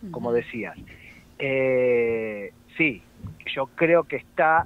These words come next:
Speaker 1: en que hay un consumidor mucho más profesional.
Speaker 2: Ujú.
Speaker 1: Cuando vos tenés un consumidor mucho más exigente, el em-, el, el empresario gastronómico busca estar a la altura del consumidor. Entonces busca una persona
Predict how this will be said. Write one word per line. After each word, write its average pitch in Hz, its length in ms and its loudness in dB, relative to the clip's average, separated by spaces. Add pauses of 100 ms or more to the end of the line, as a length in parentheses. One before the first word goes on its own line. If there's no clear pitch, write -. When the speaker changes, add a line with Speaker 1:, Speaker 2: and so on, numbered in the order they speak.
Speaker 1:
en 131 200 -10
que 127 160 -2
hay 139 160 2
un 135 80 -4
consumidor 123 680 -2
mucho 113 240 -18
más 214 140 -16
profesional. - 540 -20 (240)
Speaker 2:
Ujú. 165 320 -4
Speaker 1:
Cuando 101 500 -8 (100)
vos 117 140 -4
tenés 127 280 -6
un 120 140 -8
consumidor 120 540 -2
mucho 127 300 -6
más 135 180 -4
exigente, 156 800 0 (440)
el 233 160 -8
em-, 226 160 -10 (340)
el, 214 320 -14
el 214 180 -16
empresario 190 540 -2
gastronómico 156 760 0
busca 151 560 2
estar 139 260 0
a 135 40 4
la 127 100 2
altura 143 400 2
del 131 160 2
consumidor. 113 680 -6
Entonces 147 420 -2
busca 135 300 0
una 156 160 2
persona 127 680 -2